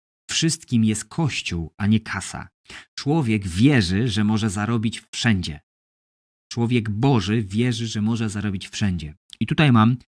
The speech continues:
„Czyń radykalne kroki wiary, realnie decyduj w swoim życiu zgodnie z naukami”. Znam ludzi, którzy zrobili sześćset moich nauczań, a nawet wspólnoty jeszcze nie mają i jest to w pierwszych kilku nauczaniach.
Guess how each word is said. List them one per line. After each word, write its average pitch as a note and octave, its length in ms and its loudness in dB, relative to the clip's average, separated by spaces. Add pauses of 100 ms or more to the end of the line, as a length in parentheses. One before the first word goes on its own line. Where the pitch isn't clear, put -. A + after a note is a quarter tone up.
(240)
„Czyń D3 240 4
radykalne A#2 520 4
kroki A2 340 0
wiary, G#2+ 540 4
realnie A#2+ 540 2
decyduj A2 380 2
w A2 60 -6
swoim G#2+ 280 0
życiu G#2 240 -2
zgodnie G#2+ 500 0
z G#2 60 -6
naukami”. F#2+ 460 -4 (640)
Znam D3+ 240 4
ludzi, D3+ 200 4
którzy A#2 580 0
zrobili A#2+ 420 0
sześćset D3+ 420 -2
moich A#2 240 2
nauczań, A2 520 0 (260)
a A2 60 -2
nawet C3+ 280 0
wspólnoty C#3 640 0
jeszcze G#2+ 280 0
nie G2+ 120 2
mają G2 360 0 (220)
i A2+ 60 2
jest C3+ 320 -2
to B2+ 120 -4
w - 80 -12
pierwszych D3 420 -2
kilku B2+ 280 -4
nauczaniach. A2+ 600 0